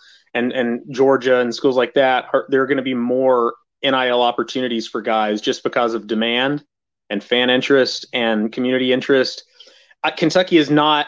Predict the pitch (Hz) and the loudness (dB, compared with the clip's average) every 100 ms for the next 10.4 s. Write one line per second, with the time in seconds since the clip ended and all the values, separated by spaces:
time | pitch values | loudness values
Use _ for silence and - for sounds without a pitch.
0 | - 147 143 135 139 135 135 127 135 131 | -8 -2 -2 0 0 2 0 0 -2 -4
1 | 131 117 - - 127 120 92 - _ - | -2 -2 -4 -8 -2 -2 -2 -6 _ -4
2 | 127 117 110 - 117 95 107 131 143 143 | -2 -2 -4 -2 -2 -2 -4 -4 -2 -4
3 | 147 147 143 208 156 147 _ - - 180 | -4 -2 -2 -2 -4 -14 _ -20 -6 0
4 | 190 233 - 202 185 165 156 147 143 143 | 2 2 4 4 4 4 4 4 2 2
5 | 156 135 117 165 175 160 151 139 139 147 | -2 -2 0 0 2 2 2 0 -2 -2
6 | 135 120 131 123 110 110 - - 95 78 | -2 -2 -2 -2 -2 -2 -4 -6 -6 -8
7 | - - 131 117 139 131 135 127 123 120 | -12 -6 -4 0 0 0 0 0 0 0
8 | 113 113 110 113 120 120 95 - 117 113 | 2 0 0 0 0 -2 -6 -8 -6 -4
9 | 117 120 117 113 107 - 110 107 101 131 | -2 -2 -2 0 0 0 -2 -2 -4 -2
10 | 127 113 95 | -2 -2 -6